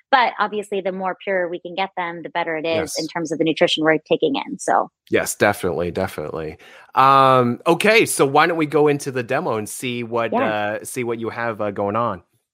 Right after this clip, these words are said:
Speaker 1: Awesome. So for today, my book has all kinds of fun stuff. Um, y-, what I'm really known for is juice and smoothies. So today we're gonna actually do a smoothie demo.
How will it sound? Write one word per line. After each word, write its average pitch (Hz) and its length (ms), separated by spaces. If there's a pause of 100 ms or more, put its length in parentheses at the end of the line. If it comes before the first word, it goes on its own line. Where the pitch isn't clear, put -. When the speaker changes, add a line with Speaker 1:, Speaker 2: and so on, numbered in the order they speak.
(120)
Speaker 1:
Awesome. 175 380
So 202 420
for 208 140
today, 233 640 (460)
my 247 120
book 254 220
has 202 260
all 202 140
kinds 220 220
of 214 100
fun 190 160
stuff. - 380 (160)
Um, 180 380 (100)
y-, 202 180
what 214 220
I'm 202 140
really 196 200
known 180 220
for 180 320
is 160 280
juice 202 320
and 175 160
smoothies. 185 300
So 170 140
today 202 560
we're 185 120
gonna 180 140
actually 170 320
do 170 160
a 160 60
smoothie 175 480
demo. - 420